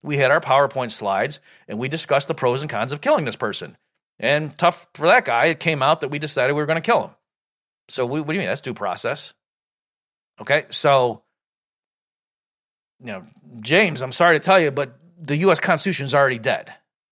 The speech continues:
Okay, so to say on the margin, a downside of Texit would be that we would lose the U S Constitution.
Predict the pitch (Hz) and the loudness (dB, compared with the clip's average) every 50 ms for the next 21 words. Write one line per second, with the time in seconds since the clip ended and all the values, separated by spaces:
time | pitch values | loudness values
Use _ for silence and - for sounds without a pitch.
0 | _ _ _ - - 123 117 110 - - 110 107 - 110 - - 151 147 143 135 | _ _ _ -8 -6 -4 -4 -4 -4 -6 -6 -6 -8 -8 -4 0 2 4 4 4
1 | 131 127 123 107 - _ _ _ _ _ - 135 135 139 139 135 135 135 135 135 | 2 0 -4 -8 -12 _ _ _ _ _ -2 0 0 0 0 0 2 4 6 6
2 | 139 139 131 120 123 113 110 110 107 117 117 107 120 127 135 131 123 - 135 123 | 4 2 0 -4 -6 -6 -6 -6 -6 -6 -4 -2 -2 -2 -2 -4 -4 -2 0 2
3 | 120 120 120 110 107 113 110 107 107 98 - - - 147 143 123 110 110 117 104 | 2 2 0 -2 -2 -4 -4 -4 -8 -10 -10 -2 0 0 0 0 -2 -8 -8 -8
4 | 120 120 107 92 117 113 113 107 101 107 104 - _ _ - 127 120 117 113 104 | -10 -12 -10 -8 -8 -8 -6 -6 -8 -8 -8 -10 _ _ -12 -10 -10 -8 -8 -6
5 | 117 131 131 123 107 107 120 117 120 113 110 - - 127 113 107 104 101 - 131 | -6 -6 -6 -6 -8 -8 -6 -4 -4 -4 -4 -6 -6 -6 -6 -6 -8 -8 -8 -8
6 | 120 - - 113 104 98 95 - | -6 -6 -8 -8 -8 -10 -12 -14